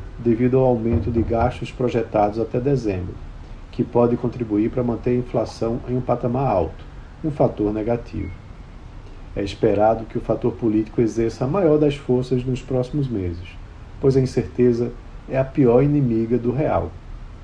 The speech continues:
Talvez um posicionamento mais alinhado com o mercado por parte do candidato da oposição, que está na frente das pesquisas, pudesse ajudar a amenizar essa situação do câmbio.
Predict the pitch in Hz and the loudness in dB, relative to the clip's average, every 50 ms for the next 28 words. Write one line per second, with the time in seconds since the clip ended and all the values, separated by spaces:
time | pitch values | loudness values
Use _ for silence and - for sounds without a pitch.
0 | - - - - 131 123 110 92 95 120 123 123 120 110 - - - - 123 127 | -18 -4 2 4 4 4 4 2 2 4 4 4 4 2 -2 -6 -8 -8 -8 -4
1 | - - 135 131 - 147 139 127 120 117 123 127 127 - 127 120 127 139 147 147 | -2 -2 -2 0 0 0 0 2 2 2 2 0 0 0 0 2 2 2 2 4
2 | 143 156 143 139 139 135 127 127 127 127 127 127 - 139 131 131 131 - - - | 4 4 4 4 4 4 4 4 2 2 0 -2 -2 0 0 0 -2 -2 -2 0
3 | 120 113 113 117 117 117 120 120 - - - - - - - 220 208 - - 190 | 2 4 4 2 2 -2 -6 -8 -8 -14 -16 -16 -16 -6 -2 -2 -2 0 4 4
4 | 160 156 147 139 160 143 143 139 - 147 139 135 123 120 120 120 123 - 123 123 | 4 4 4 2 2 2 2 2 4 4 4 4 4 4 4 4 4 2 0 -2
5 | 117 - 135 120 117 117 104 - - 117 117 117 113 113 - - - - - - | 0 0 0 0 0 0 -2 -2 0 0 2 2 0 -4 -8 -14 -16 -16 -14 -8
6 | - 214 180 - - 160 147 147 135 139 - 131 127 123 - 123 120 120 - - | -6 -6 -2 2 4 4 4 4 2 2 2 0 0 2 2 0 0 0 0 -2
7 | 120 113 - - - 120 117 117 117 120 117 117 - - - - - - - - | -2 -2 -2 -6 -4 -2 -2 0 0 -2 -2 -4 -8 -14 -16 -16 -16 -16 -8 -4
8 | - 254 139 127 117 117 110 - - 131 120 117 110 107 98 95 95 95 95 98 | -2 2 4 6 6 6 4 2 2 2 4 4 2 0 0 0 0 2 0 0
9 | 95 - - - - 104 104 104 104 110 113 117 120 120 104 92 90 95 90 87 | -2 -6 -8 -2 2 4 4 4 4 2 2 2 2 2 2 0 2 2 2 2
10 | 95 101 - - - 107 101 - 107 104 - - - - 107 98 - - 95 92 | 2 0 -2 -6 -8 -8 -4 -4 -6 -6 -6 -6 -2 -2 -2 -2 -2 -4 -6 -4
11 | 98 110 - - - 85 78 78 80 | -4 -4 -4 -4 -4 -4 -4 -4 -8